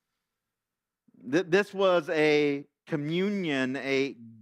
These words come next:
dinner around a single table, sharing elements that were whole and then broken apart or separated.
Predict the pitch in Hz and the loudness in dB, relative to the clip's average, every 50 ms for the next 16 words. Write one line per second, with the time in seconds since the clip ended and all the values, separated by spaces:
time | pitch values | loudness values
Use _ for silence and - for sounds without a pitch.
0 | 101 _ 147 160 180 190 180 151 131 123 120 120 117 117 120 - 123 127 135 139 | -6 _ 0 0 0 0 -2 -2 -2 0 0 0 0 -2 -2 -4 -4 -2 -2 -2
1 | 143 139 127 120 - - - 185 190 180 175 165 - - - 170 180 180 170 139 | -2 -2 -4 -6 -8 -8 -10 -8 -6 -4 -6 -6 -6 -8 -6 -4 -4 -4 -4 -6
2 | 123 120 113 - - - - _ - - - - 196 190 190 185 175 165 156 151 | -6 -6 -6 -8 -12 -18 -20 _ -18 -16 -4 0 2 2 4 2 2 0 0 -4
3 | 151 - _ - 147 180 190 190 170 143 139 131 127 120 - - - 143 143 - | -6 -8 _ -2 0 2 2 0 0 0 0 -2 -2 -4 -8 -6 -4 -4 -4 -4
4 | - 135 131 139 135 131 123 - _ _ 180 170 151 123 101 90 87 92 92 - | -4 -4 -2 0 0 0 -2 -4 _ _ -4 -2 -2 -4 -4 -6 -10 -12 -14 -16
5 | _ _ _ _ - 123 143 147 147 147 143 139 127 113 - - 139 143 156 175 | _ _ _ _ -4 -2 -2 0 -2 -2 -2 -4 -6 -6 -4 -2 0 2 2 2
6 | 165 - 170 151 147 143 - 120 113 - - 170 160 160 139 117 110 - _ _ | 0 -2 -4 -6 -6 -6 -8 -10 -10 -6 -2 0 2 2 2 0 -2 -6 _ _
7 | - 117 117 110 - - - - 165 165 _ - 120 107 104 87 82 80 - - | -12 -10 -10 -10 -10 -16 -12 -12 -12 -10 _ -10 -10 -8 -10 -10 -12 -16 -20 -20